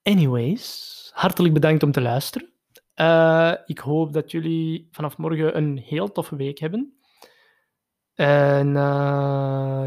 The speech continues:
ja, we zien elkaar binnen een weekje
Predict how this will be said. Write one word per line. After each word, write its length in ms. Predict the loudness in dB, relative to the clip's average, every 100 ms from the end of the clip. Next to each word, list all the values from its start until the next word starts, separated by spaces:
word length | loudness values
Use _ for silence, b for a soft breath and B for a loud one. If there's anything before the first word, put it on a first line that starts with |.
| -6
ja, 520 | -6 -6 -6 -8 -12 _ _ _ _ _ _ _ _
we 100 | -4
zien 160 | 0 0
elkaar 440 | 0 -2 -2 -2
binnen 240 | -2 -2 -2
een 100 | -2
weekje 580 | -2 -4 -4 -6 -8